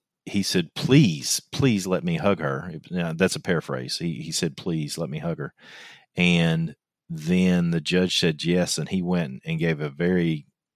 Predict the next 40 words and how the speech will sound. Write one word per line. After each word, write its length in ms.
emotional 640
hug. 460
She 260
gave 300
an 80
emotion-, 520
emotional 480
hug 240
back. 380
They 140
said 220
some 180
words 320
to 60
one 180
another 320
that 160
cannot 280
be 80
heard 540
among 280
other 160
people. 500
And 200
it 160
absolutely 640
broke 320
me 120
down. 260
It, 100
it's 180
breaking 300
me 100
down 300
thinking 220
about 180
it 60
right 180
now. 380
But, 340